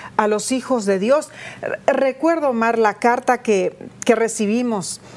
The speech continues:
a-, hace un par de semanas atrás, o más bien yo creo que ya hace varios meses. Ah, nos escribió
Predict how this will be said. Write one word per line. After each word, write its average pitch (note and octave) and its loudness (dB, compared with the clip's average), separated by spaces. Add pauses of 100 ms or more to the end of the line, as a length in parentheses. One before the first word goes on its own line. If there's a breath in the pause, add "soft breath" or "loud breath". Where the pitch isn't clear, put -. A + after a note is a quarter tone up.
(280 loud breath)
a-, - 0
hace F4 2
un D#4+ 0
par A#3+ 2
de A3 0
semanas F#3 -2
atrás, D#3 -2 (220)
o B3+ 2
más B3 -2
bien C#4+ -2
yo C#4+ 0
creo C#4 0
que A#3 2
ya A3+ 2
hace A3+ -2
varios F#3+ 0
meses. D#3+ -4 (560 loud breath)
Ah, A#3 0
nos C4+ 0
escribió D4 0